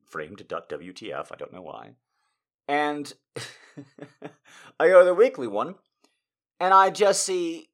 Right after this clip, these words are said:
a bunch of, like, noodles and food and whatnot. It's a table of food, but the table is low to the ground. And I was like,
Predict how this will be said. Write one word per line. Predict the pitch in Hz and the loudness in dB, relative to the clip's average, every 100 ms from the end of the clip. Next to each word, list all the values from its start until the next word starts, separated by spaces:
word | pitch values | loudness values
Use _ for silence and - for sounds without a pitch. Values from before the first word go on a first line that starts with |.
| _ | _
a | 151 | -4
bunch | 139 170 190 185 | 2 4 2 0
of, | 156 | -6
like, | 147 135 120 | -2 -2 -2
noodles | 127 139 170 180 180 175 139 | -4 -4 -2 -2 -2 -4 -4
and | 123 110 | -6 -8
food | - 170 175 160 | -8 -6 -6 -6
and | 131 | -4
whatnot. | 123 123 127 123 | -2 -2 -2 -2
It's | 123 | -4
a | - | -10
table | - 160 160 143 | -4 -4 -4 -8
of | 123 | -10
food, | - 160 135 | -8 -8 -8
but | - | -12
the | |
table | 123 160 165 143 | -10 -6 -4 -4
is | 139 110 | -8 -6
low | 120 135 135 | -2 0 0
to | - | -6
the | 101 | -16
ground. | - 123 127 87 95 156 175 - _ _ _ _ _ _ _ _ _ _ - | -10 -2 0 0 -4 -10 -16 -20 _ _ _ _ _ _ _ _ _ _ -14
And | 123 | -6
I | 135 135 131 | -2 0 0
was | 113 | -2
like, | 113 110 101 87 | 0 0 0 -4